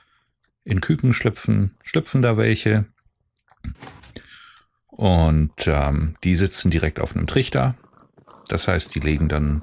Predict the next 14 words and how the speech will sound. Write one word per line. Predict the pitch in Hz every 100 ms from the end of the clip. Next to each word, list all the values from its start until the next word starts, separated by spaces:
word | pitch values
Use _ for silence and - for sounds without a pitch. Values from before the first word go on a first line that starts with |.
| - -
irgendwann, | 92 85 80 78
wenn | 78 73
sie | -
ausgewachsen | 95 - 90 82 80 - 80
sind, | 80 76
jede | 73 67
Menge | 71 73 -
Eier. | 123 156 160 - _ _ _ - - - - - _ -
Die | 90
landen | 82 80 82
dann | 82 78
hier | 71
unten | 113 - 117
drin. | 113 127 135